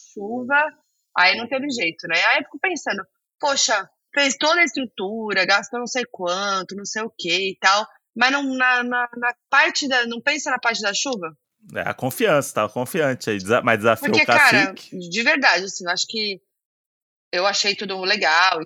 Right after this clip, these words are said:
Speaker 1: tal, né? Claro que eu fui num esquema que tava trabalhando, então realmente eu não, não, eu não tive a experiência que, que muita gente teve de, né, ir com ingresso, pegar fila e tal, que eu sei que a galera passou um perrengue. Mas falando de estrutura, a chuva ferra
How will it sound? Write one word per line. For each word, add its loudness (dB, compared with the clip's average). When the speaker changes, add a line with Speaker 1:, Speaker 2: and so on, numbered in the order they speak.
Speaker 1:
tal, -2
né? -4
Claro 0
que -8
eu -8
fui -8
num -6
esquema -4
que -14
tava -2
trabalhando, 2
então -8
realmente -2
eu -12
não, -10
não, -12
eu -4
não -6
tive 2
a 2
experiência 0
que, -6
que -4
muita -4
gente -4
teve 0
de, 2
né, 2
ir -4
com -8
ingresso, 2
pegar 0
fila -4
e -10
tal, 0
que -2
eu 0
sei -2
que -4
a -2
galera 4
passou -6
um -14
perrengue. -2
Mas -2
falando -4
de 2
estrutura, -2
a 4
chuva 0
ferra 2